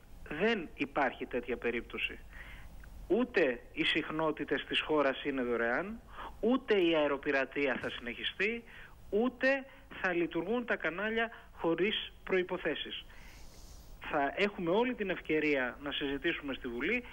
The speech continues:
και θα αναλάβει και ο καθένας τις ευθύνες τους. Ο διαγωνισμός που εμείς διοργανώσαμε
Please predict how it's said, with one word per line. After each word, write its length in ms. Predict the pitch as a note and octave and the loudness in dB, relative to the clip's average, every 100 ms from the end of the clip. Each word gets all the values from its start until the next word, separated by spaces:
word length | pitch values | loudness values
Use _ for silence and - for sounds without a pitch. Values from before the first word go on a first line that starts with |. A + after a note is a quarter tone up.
| - - | -16 -6
και 120 | E3 | -4
θα 100 | D3+ | -2
αναλάβει 380 | C#3+ C#3 F3+ G3 | -2 0 0 0
και 80 | F#3 | -2
ο 40 | |
καθένας 380 | D3 C#3 F3+ F3+ | -2 0 0 -2
τις 120 | - | -2
ευθύνες 400 | E3 D3+ D3+ A#2 | -2 0 -2 -2
τους. 180 | - A2 - - - - | -6 -12 -10 -10 -10 -2
Ο 100 | C#3 | 4
διαγωνισμός 600 | C#3+ C3 C3+ C3 F#3+ F#3+ | 4 4 2 2 2 2
που 100 | F3 | 0
εμείς 180 | F3 F3 | 0 2
διοργανώσαμε 880 | F3 D3 C#3 C#3+ C3+ C#3 F#3 A#3 | 2 4 2 2 2 0 0 -2